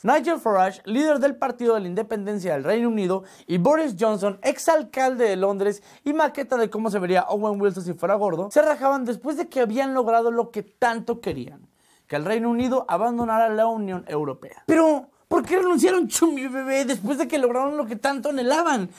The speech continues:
Es como si el Cruz Azul ganara el torneo y después se retirara. No, de manera, el, el Cruz Azul jamás va a ganar un torneo, la neta. Pues así que digas tú que claramente dijeron los motivos de sus renuncias, pues tampoco, ¿eh? Pero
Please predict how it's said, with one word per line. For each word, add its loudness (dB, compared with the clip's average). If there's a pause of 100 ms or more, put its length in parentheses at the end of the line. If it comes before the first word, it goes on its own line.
(160)
Es 0
como 2
si -2
el -2
Cruz -4
Azul -2
ganara 2
el -4
torneo 0 (240)
y -2
después 2
se 0
retirara. 0 (1040)
No, 0
de 0
manera, -2
el, -14 (120)
el -14
Cruz -4
Azul -4
jamás -2
va -6
a -10
ganar -8
un -6
torneo, -8
la -16
neta. -20
Pues 2
así 0
que 4
digas -2
tú -2
que -4
claramente 0
dijeron 0
los -2
motivos -2
de -10
sus -2
renuncias, -2
pues -16
tampoco, -10
¿eh? -4
Pero -2